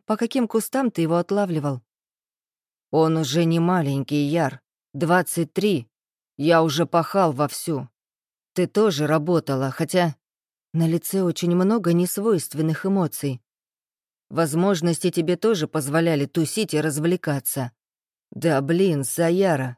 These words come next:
хоть сейчас твой отец будет рад, если ты решишь отдохнуть хотя бы до свадьбы».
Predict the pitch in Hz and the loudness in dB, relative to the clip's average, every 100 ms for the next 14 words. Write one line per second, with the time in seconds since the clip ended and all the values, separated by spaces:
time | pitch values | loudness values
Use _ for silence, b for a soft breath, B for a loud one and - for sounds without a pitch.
0 | _ - 190 - 196 175 240 220 - 151 | _ -2 -2 0 -2 -2 0 0 -2 -2
1 | 170 165 - 196 147 143 185 165 - 180 | 0 0 0 -2 0 0 0 0 0 0
2 | 226 - _ _ _ - 156 156 165 156 | 0 -4 _ _ _ 0 0 2 0 0
3 | 202 170 156 196 170 170 135 180 170 190 | 0 2 0 -2 -2 -2 0 0 0 2
4 | 208 160 - - 185 151 175 135 143 175 | 2 0 -6 -6 -4 -2 0 0 0 0
5 | 175 180 190 151 120 127 | -2 -2 -2 -2 -4 -6